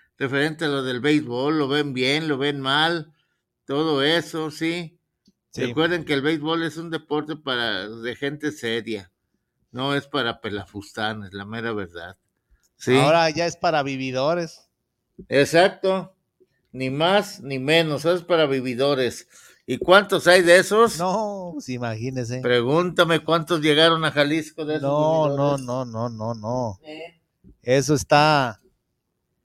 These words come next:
Speaker 2: está el béisbol, está del asco, ¿eh?
Speaker 1: Esos negros que no se bañan,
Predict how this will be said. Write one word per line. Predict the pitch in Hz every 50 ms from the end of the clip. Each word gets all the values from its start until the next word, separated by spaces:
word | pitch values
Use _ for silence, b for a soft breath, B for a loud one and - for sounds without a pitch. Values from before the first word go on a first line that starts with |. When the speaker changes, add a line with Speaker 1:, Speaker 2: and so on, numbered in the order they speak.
| _ _ _ _ _ _ _ _ _ _ _
Speaker 2:
está | - 123 120 - - 156
el | 160 165
béisbol, | 175 170 160 156 170 175 175
está | 151 - - 165
del | 170 170 151 127
asco, | 123 131 - - - - 117 120
¿eh? | 135 151 147 _ _ _ -
Speaker 1:
Esos | 123 147 165 143 156 156 147
negros | 156 165 170 170 175 151 -
que | - 139 135
no | 160 165
se | - 185
bañan, | 156 127 123 127 147 165 170 170 160 147 143 131 -